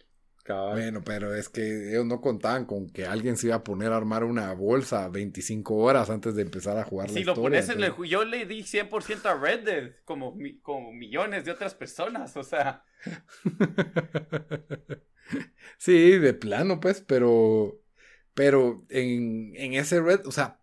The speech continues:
Speaker 2: yo
Speaker 3: No, pero
Speaker 2: le
Speaker 3: recordate que Red Dead uno podías hacerlo del camping. Y aquí no te deja hacer el camping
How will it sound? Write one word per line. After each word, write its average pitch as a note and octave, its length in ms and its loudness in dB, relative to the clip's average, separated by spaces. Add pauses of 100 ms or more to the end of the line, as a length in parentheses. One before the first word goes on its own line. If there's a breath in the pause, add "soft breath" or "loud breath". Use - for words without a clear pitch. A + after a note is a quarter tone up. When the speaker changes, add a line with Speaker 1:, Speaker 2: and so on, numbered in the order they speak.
(100)
Speaker 2:
yo C3 220 4
Speaker 3:
No, F#3 200 2
pero G3+ 180 -2
Speaker 2:
le - 80 2
Speaker 3:
recordate G3 420 2
que G#3 100 -2
Red E3+ 220 2
Dead F#3+ 180 0
uno C4 380 0
podías D#3+ 400 -2
hacerlo D3+ 280 -6
del B2+ 140 -4
camping. B2 580 -4 (280)
Y C3+ 60 0
aquí D#3 320 -6
no F#3+ 160 -6
te F#3+ 80 -4
deja F3+ 140 -2
hacer F3 180 -6
el C#3+ 160 -10
camping G3 540 -4